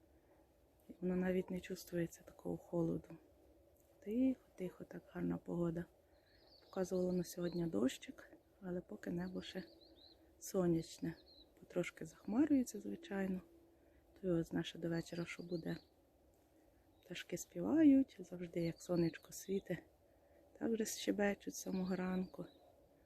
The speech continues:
Гарна погода, вийшла трошки на вулицю,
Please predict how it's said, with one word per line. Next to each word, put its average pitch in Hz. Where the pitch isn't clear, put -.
Гарна 175
погода, 175
вийшла 175
трошки -
на 185
вулицю, 247